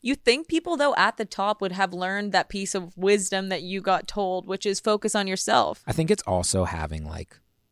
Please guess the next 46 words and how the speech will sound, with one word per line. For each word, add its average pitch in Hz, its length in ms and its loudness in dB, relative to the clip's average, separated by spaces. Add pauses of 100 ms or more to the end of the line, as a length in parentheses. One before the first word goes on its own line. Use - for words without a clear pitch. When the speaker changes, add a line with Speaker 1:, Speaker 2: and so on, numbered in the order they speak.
(1300)
Speaker 2:
real 110 440 6
people 87 420 -4
around 76 400 -8
you. - 140 -12
Speaker 1:
Yeah. 190 340 -4
Speaker 2:
And 196 100 2
it's 208 120 2
like, 202 180 2
I - 100 8
don't 123 180 4
know 110 140 4
your 98 160 2
family 90 400 -2
or 90 60 -2
anything, 90 340 -4
but, 87 120 -6
like, 85 220 -4
I 104 100 2
have 117 120 2
a 110 140 -2 (1080)
really 101 300 4
good 87 160 0
support - 440 -6
system. - 420 -6
Speaker 1:
Mm-hmm. 165 160 -8 (200)
Speaker 2:
You 82 100 -6
know, 85 80 0
I 82 60 2
have, 85 100 -2
like, 87 140 -2
a 87 60 -6
good 80 220 -6
family 78 640 -6
and, 78 100 -6
like, 76 180 -10 (240)
good 104 140 2
friends. 92 220 -2
And 104 80 -4
I 104 60 4
have 110 180 2
friends 107 460 -2
of 117 80 -6
mine 123 260 -4
that'll 98 180 0
be 85 140 -4
like, 80 320 -12